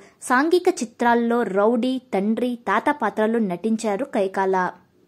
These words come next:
రమా ఫిల్మ్ ప్రొడక్షన్ సంస్థను స్థాపించిన కైకాల సత్యనారాయణ కొదమ సింహం, బంగారు కుటుంబం, ముద్దుల మొగుడు చిత్రాలను నిర్మించారు. పంతొమ్మిది వందల తొంభై నాలుగులో బంగారు కుటుంబం చిత్రానికి నంది పురస్కారం వచ్చింది.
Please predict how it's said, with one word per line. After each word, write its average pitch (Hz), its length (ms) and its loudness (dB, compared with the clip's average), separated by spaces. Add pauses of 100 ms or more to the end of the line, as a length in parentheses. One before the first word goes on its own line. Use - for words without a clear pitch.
(140)
రమా 302 220 6
ఫిల్మ్ 311 260 4
ప్రొడక్షన్ 247 480 2
సంస్థను 247 440 0
స్థాపించిన 254 640 0
కైకాల 247 460 0
సత్యనారాయణ 208 840 -2 (320)
కొదమ 294 260 4
సింహం, 247 480 2 (100)
బంగారు 240 440 4
కుటుంబం, 240 540 2 (100)
ముద్దుల 220 320 2
మొగుడు 254 300 2
చిత్రాలను 240 580 2
నిర్మించారు. 208 760 0 (300)
పంతొమ్మిది 320 340 0
వందల 302 220 2
తొంభై 247 420 0
నాలుగులో 240 560 0
బంగారు 247 500 2
కుటుంబం 254 440 0 (120)
చిత్రానికి 247 640 -2 (260)
నంది 254 200 2
పురస్కారం 226 600 -2
వచ్చింది. 202 580 0